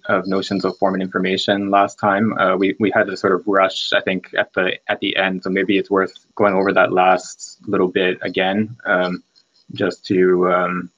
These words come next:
grasp some of the, the key notions. Um, so there was this last bit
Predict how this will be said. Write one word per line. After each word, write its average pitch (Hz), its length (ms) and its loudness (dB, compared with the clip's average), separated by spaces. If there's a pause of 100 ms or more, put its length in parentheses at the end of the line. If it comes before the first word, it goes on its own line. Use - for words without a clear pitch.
(440)
grasp 95 340 2
some 98 200 -2
of 92 80 -6
the, 95 260 2
the 92 100 0
key 98 180 -4
notions. 101 760 -4
Um, 90 280 0
so 98 180 -2
there 92 140 2
was 92 180 0
this 92 260 0
last 107 380 2
bit 98 340 0